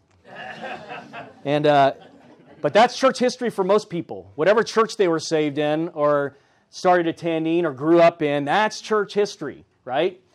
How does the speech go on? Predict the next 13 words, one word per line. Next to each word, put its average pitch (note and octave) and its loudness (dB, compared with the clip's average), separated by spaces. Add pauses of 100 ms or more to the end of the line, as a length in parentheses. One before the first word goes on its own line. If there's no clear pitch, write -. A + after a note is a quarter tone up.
(300)
And D#3+ 0
that's F#3+ 0
the B3 -4
extent. G#3 -2
That's, D3+ -2
that's E3 -2
what F#3 -2
they F#3 2
believe. E3 -4
That's C3+ -8
what D#3 -8
they A#2+ -10
know. E3+ 4